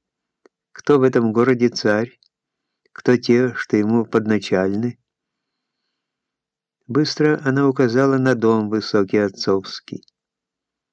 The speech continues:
В дом вошедшие супругу царя они в доме застали. Величиною была она с гору.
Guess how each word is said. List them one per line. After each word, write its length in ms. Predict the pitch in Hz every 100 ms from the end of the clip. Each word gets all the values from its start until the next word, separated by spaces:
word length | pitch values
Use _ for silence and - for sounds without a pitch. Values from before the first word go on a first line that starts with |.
| _ _ _ -
В 120 | 95
дом 240 | 104 107 95
вошедшие 720 | 98 - 120 143 - 147 131
супругу 580 | - 120 - 117 120 113
царя 500 | - 101 107 135 139
они 220 | 127 117 110
в 80 |
доме 340 | 98 104 95 95
застали. 720 | 98 101 - - 85 95 - _ _ _ _ _ _ _ _ _ _ _ _ _ _ _ _ _ _ _ _ _
Величиною 840 | 104 98 98 95 110 101 110 113 110
была 460 | 110 110 113 123
она 240 | 120 120 117
с 220 | 107 101
гору. 580 | 101 120 143 110 -